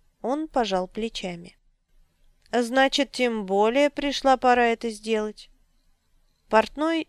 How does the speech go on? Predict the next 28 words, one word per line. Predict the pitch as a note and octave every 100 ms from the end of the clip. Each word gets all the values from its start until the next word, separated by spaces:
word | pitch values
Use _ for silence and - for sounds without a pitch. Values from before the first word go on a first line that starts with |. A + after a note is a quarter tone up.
| _
чистенький, | - D4+ D4+ A3 G3+ G#3+ G#3+
тощий | A#3+ A3 - G#3
мужчина | G#3 G#3+ - D4+ C#4+ B3+
с |
пучком | - A#3 - A#3+ A3
длинных | G#3+ A#3 A3 G#3+
седых | A3+ G#3+ A3 G#3+
волос | G#3+ G#3+ G3+ -
посредине | - A3 G#3 F#3+ G#3 G3+
широкой | G#3+ G3+ F#3+ G3+
лысины, | G#3 G3+ - G3 G3 _ _ _ _ -
вернулся, | A#3 C#4 D4 F4+ F4+ - F4
откинув | - B3+ - E4 E4 C4+
занавеску | A3+ G#3+ G3+ A#3 C4+ - C4
в |
дверном | G3+ F#3+ F#3 F#3 F#3
проеме. | G#3 A3+ F#3+ E3+ F3 _ _ _ _ _ _ _ _
Он | A3 A3 G#3+ A#3
нервно | B3 C4+ A3+ A3 G#3
теребил | A#3 G#3+ G3+ G#3+
кончик | - A#3 A3 - A3+ A3+
мерной | A3 G#3+ A3+ B3+
ленты, | B3 F#3 F#3 F3+ F3+ _ _ _
висящей | G#3+ A3+ - G3 F#3+ G#3+
у | G3+
него | G3 G3
на | G#3 A3+
шее. | - F#3 -